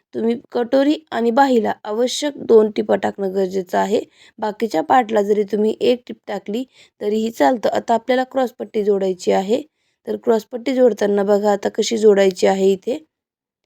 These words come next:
तर पहा, इथे क्रॉसपट्टी आपल्याकडे पिसाची एक आणि अस्तरची एक अशा दोन क्रॉसपट्ट्या आहेत.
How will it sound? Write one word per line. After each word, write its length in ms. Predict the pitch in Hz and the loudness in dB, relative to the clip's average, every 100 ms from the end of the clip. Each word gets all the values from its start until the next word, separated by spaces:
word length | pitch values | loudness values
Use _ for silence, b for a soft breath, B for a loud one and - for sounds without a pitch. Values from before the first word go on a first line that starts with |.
| _ _ _ _ _ _ _ _ _ _ - | _ _ _ _ _ _ _ _ _ _ -8
तर 100 | 202 | -6
पहा, 240 | 202 226 | 0 2
इथे 240 | 240 240 262 | 2 0 0
क्रॉसपट्टी 680 | - 220 - 214 202 254 - _ _ _ _ _ - | 2 2 0 -10 -4 -4 -4 _ _ _ _ _ -12
आपल्याकडे 500 | 220 214 214 233 240 | -6 -4 0 2 2
पिसाची 540 | 240 220 233 226 - | 0 0 2 2 2
एक 160 | 277 269 | 0 2
आणि 180 | 262 247 | 2 2
अस्तरची 480 | 233 - 196 - 196 | -2 -2 -6 -2 -2
एक 120 | 190 | 0
अशा 200 | 208 240 | -2 -2
दोन 240 | 214 247 254 | 4 4 4
क्रॉसपट्ट्या 560 | 240 220 220 208 247 | 0 0 -4 -2 0
आहेत. 280 | 269 233 240 | 2 0 -2